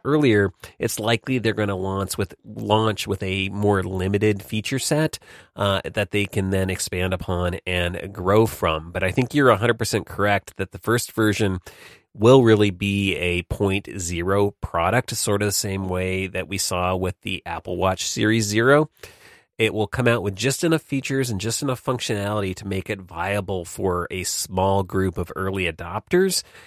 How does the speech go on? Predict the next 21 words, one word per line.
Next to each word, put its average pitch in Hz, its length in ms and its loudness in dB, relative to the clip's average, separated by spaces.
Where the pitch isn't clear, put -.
And 117 220 2
then 120 260 4
Apple 117 320 -4
can 110 220 0
kinda 117 320 0
get 113 160 -2
some 107 180 0
quick - 280 -2
feedback 127 600 -2
from 110 160 -2
the 95 60 -4
community. 117 540 0
It 98 100 -2
can 95 160 -8
kinda 101 180 -2
see 110 240 -4
what 113 160 2
the 98 80 -8
reaction 104 540 -2
is 107 320 2
and 90 280 -4